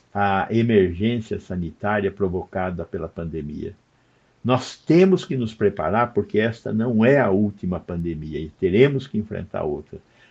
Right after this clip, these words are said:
Temos que criar uma capacidade de vigilância genômica, de formação de epidemiologistas modernos e de fazer sequenciamento, eh, de vírus,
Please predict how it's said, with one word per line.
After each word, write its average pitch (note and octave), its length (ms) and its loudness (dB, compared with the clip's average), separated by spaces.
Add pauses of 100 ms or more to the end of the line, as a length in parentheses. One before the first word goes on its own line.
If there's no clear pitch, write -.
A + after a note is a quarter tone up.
(120)
Temos C#3+ 300 6
que - 160 -6
criar G#2+ 400 2
uma G2+ 160 -2
capacidade G2 1000 -4
de E2+ 180 -8
vigilância F2+ 640 -4
genômica, F2 800 -2
de E2+ 100 -6
formação G2 640 -6
de F#2 80 -4
epidemiologistas F2 1120 -6
modernos G2+ 1000 -4 (1300)
e C3 160 2
de A#2+ 280 4
fazer A#2+ 540 0
sequenciamento, B2 1300 -2 (640)
eh, F2 880 -2
de F2+ 120 -4
vírus, F#2 600 0